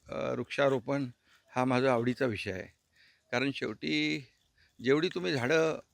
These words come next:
लावाल, तेवढं आपल्याला पर्यावरणाचा जो काही आज आपण पाहतोय क्लायमेट चेंज, ग्लोबल वॉर्मिंग, ह्या सगळ्या गोष्टी ज्या आहेत, ह्या पर्यावरणाशी निगडीत आहेत. आणि म्हणून, अ, मी आमच्या गावकऱ्यांना देखील आवाहन करत असतो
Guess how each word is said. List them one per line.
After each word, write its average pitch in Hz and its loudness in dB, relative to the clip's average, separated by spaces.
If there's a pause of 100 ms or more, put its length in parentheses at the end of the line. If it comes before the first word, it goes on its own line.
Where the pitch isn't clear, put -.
लावाल, 123 4 (720)
तेवढं 175 4
आपल्याला 170 4 (240)
पर्यावरणाचा 143 2
जो 139 -2
काही 139 0 (540)
आज 135 2
आपण 139 -4
पाहतोय 120 -2
क्लायमेट 120 -2
चेंज, 117 -4 (140)
ग्लोबल 117 -4
वॉर्मिंग, 104 -6 (260)
ह्या - -10
सगळ्या - -2
गोष्टी 156 -4
ज्या 143 2
आहेत, 87 -8 (100)
ह्या 85 -8
पर्यावरणाशी 143 -4
निगडीत 101 -8
आहेत. 87 -18 (540)
आणि 147 0
म्हणून, 165 2 (500)
अ, 135 8
मी 170 2
आमच्या 135 2
गावकऱ्यांना 156 2
देखील 147 -2
आवाहन 139 0
करत 143 -2
असतो 104 -6